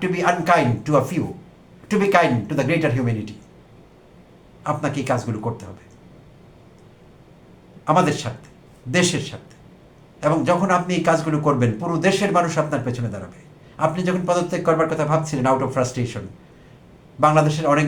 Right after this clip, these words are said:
জায়গায় আপনার পক্ষে মিছিল হয়েছে, আপনি পদত্যাগ করবেন না। শ্রদ্ধেয় প্রধান উপদেষ্টা, আমার এখন সন্দেহ হয়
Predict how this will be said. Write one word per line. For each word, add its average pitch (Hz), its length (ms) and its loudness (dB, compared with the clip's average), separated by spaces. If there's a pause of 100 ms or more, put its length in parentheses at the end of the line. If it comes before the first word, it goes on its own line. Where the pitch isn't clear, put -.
জায়গায় 139 260 2
আপনার 123 280 -4
পক্ষে 165 280 0
মিছিল 143 320 -4
হয়েছে, 101 280 -8
আপনি 117 180 -6
পদত্যাগ 120 360 -2
করবেন 123 300 0
না। - 60 -16 (1500)
শ্রদ্ধেয় 175 320 2
প্রধান 170 240 2
উপদেষ্টা, 160 440 0
আমার 147 180 2
এখন 131 140 -4 (120)
সন্দেহ 123 320 0
হয় 92 160 -8